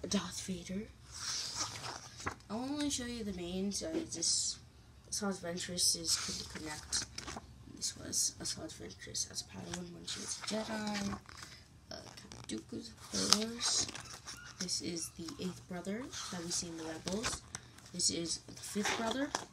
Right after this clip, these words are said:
the, uh, Grand Inquisitor, Kylo Ren, uh, Darth Maul, Darth Maul during the Imperial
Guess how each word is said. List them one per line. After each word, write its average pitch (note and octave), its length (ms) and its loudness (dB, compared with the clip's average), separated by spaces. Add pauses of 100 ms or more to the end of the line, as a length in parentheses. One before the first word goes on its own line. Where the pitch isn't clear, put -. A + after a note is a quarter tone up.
(680)
the, F3 460 0 (120)
uh, F3 120 0 (280)
Grand E3 280 0
Inquisitor, F#3 880 0 (840)
Kylo F#3 460 4 (200)
Ren, F#3+ 280 2 (1300)
uh, - 60 -6 (1500)
Darth - 400 -12
Maul, D#3+ 300 -4 (300)
Darth G#3+ 200 10
Maul G#3 200 8
during F#3+ 320 2 (180)
the F3 140 0
Imperial C4 960 2